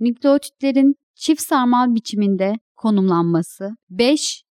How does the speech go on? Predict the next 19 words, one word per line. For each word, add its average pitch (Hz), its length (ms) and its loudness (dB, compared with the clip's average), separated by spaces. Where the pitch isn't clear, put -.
nükleotitlerindeki 254 1080 0
bazların 240 760 2
birbirine 240 760 0
hidrojenle 262 640 2
bağlanması. 180 680 -2
Bu 285 240 2
özelliklerden 247 720 0
hangileri 247 760 0
genlerin 240 560 0
birbirinden 226 580 -2
farklı 214 380 -8
olmasını 202 440 -6
sağlar? 175 640 -8
A. 233 220 2
Bir 294 400 0
ve 214 160 0
iki. 170 380 -8
B. 247 280 2
Üç - 420 -2